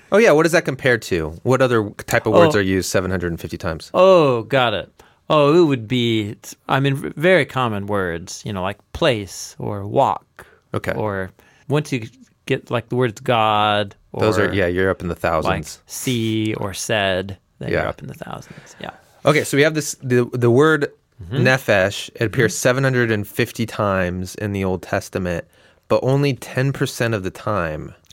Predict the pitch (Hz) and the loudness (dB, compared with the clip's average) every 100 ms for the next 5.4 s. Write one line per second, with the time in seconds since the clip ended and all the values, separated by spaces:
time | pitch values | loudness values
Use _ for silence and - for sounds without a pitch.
0 | - 110 127 139 139 123 - 127 117 120 | -4 2 2 4 4 2 2 0 0 0
1 | 113 98 92 120 101 90 104 92 98 92 | 0 0 0 0 0 2 0 2 0 -2
2 | - 92 87 80 76 - - 78 - - | -4 -4 -2 -4 -6 -8 -4 -4 -6 -8
3 | 117 - - - - - 156 170 190 147 | -6 -6 -12 -14 -12 -2 -2 2 2 2
4 | 123 165 170 208 226 170 147 135 143 135 | 0 0 0 2 2 2 2 0 0 0
5 | 110 98 95 | -2 -4 -6